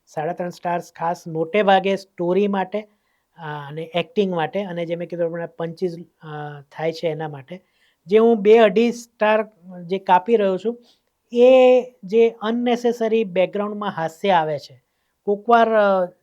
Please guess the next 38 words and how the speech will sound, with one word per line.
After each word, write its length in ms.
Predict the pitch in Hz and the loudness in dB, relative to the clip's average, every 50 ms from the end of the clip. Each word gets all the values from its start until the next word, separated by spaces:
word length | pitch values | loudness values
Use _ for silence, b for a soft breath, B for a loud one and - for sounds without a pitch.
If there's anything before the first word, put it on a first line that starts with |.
| _ _ _ _ _ _ _ _ _ _ _ _ _ - | _ _ _ _ _ _ _ _ _ _ _ _ _ -8
બિનજરૂરી 1200 | 180 202 233 233 233 196 190 196 196 208 226 226 233 233 226 226 220 220 214 208 202 190 185 _ _ _ _ _ _ 170 | -4 -2 -2 -2 0 2 2 4 4 4 4 4 4 2 0 0 -2 -2 -4 -6 -10 -12 -14 _ _ _ _ _ _ -6
હોય 240 | 151 170 190 202 | -2 -2 0 -2
છે 180 | 202 202 208 202 | -2 -4 -8 -8
તોય 300 | 202 - 196 190 208 214 | -4 0 4 6 6 6
આવે 280 | 202 185 175 175 170 156 | 6 4 0 -2 -4 -8
છે, 220 | 160 151 143 _ _ _ _ _ _ _ _ _ | -12 -16 -20 _ _ _ _ _ _ _ _ _
એને 280 | 180 180 185 196 202 202 | -6 -4 -2 0 2 2
હું 140 | 190 190 180 | 2 0 -2
કાપીશ. 500 | - 165 156 156 - 185 202 196 - - - | -2 -4 -6 -4 -6 -8 -8 -10 -12 -16 -14
અને 120 | 185 190 | -12 -12
બીજા 300 | 190 175 190 180 202 214 | -8 -8 -6 -2 -2 -2
જે 180 | 208 196 214 208 | 0 0 -2 -2
નાના 360 | 202 190 180 170 170 190 208 | -2 -2 -4 -4 -4 -4 -4
મોટા 360 | 202 202 - 202 - 202 196 | -4 -4 -6 -4 -4 -4 -4
સાઈડ 380 | 190 196 - - 175 185 196 196 | -6 -6 -8 -6 -4 -4 -4 -6
કલાકારો 500 | _ - 190 190 190 185 - 190 185 190 | _ -8 -8 -8 -8 -8 -10 -10 -10 -6
આવે 220 | 180 180 185 190 | -6 -4 -4 -6
છે 220 | 180 - 160 156 - _ _ _ _ _ _ _ _ - | -6 -8 -14 -20 -20 _ _ _ _ _ _ _ _ -10
એમની 240 | 190 185 202 208 208 | -8 -6 -4 -2 -2
એક્ટિંગ 380 | 202 196 202 _ 202 196 196 | -2 -2 -4 _ -8 -8 -8
ફ્લેટ 460 | 185 - - 180 180 175 180 175 180 175 | -10 -10 -6 -2 -2 -2 -2 -4 -8 -16
જતી 360 | 156 139 160 165 160 - 175 | -8 -6 -6 -6 -4 -6 -6
હોય 120 | 160 165 | -6 -6
છે. 120 | 160 180 196 | -6 -8 -10
આ 260 | - 175 175 185 190 | -6 -2 0 0 0
બધા 380 | 180 196 180 190 190 196 196 196 b b b b | 0 -2 -2 -2 -2 -2 -4 -6 b b b b
સારા 460 | _ - - 196 190 196 208 233 240 | _ -6 0 4 6 6 6 6 4
કલાકારોની 680 | 233 233 220 208 214 214 202 208 208 196 196 190 190 185 | 4 2 0 2 2 2 2 0 0 0 0 0 0 -2
વચ્ચે, 280 | 175 170 165 - - 208 | -4 -6 -6 -6 -8 -8
એટલે 180 | 190 196 202 | -6 -6 -8
સહેજ 400 | 196 202 _ 202 208 220 208 - | -10 -8 _ -4 -4 -4 -4 -6
કોકવાર 420 | _ 202 196 196 - 202 196 190 180 | _ -8 -8 -6 -6 -6 -6 -4 -4
એ 240 | 175 185 220 220 _ _ _ _ _ _ _ _ _ _ | -6 -6 -8 -8 _ _ _ _ _ _ _ _ _ _
ડાઉન 320 | 165 165 175 175 180 175 | 0 2 4 4 2 2
કરી 220 | 156 156 156 147 147 | -2 -4 -4 -4 -4
નાખે 320 | 139 131 127 - 147 143 | -6 -10 -12 -10 -12 -10
છે 200 | 139 - 196 226 | -8 -8 -8 -8
આ 380 | 202 175 180 175 180 202 233 | -8 -4 -2 0 0 0 -2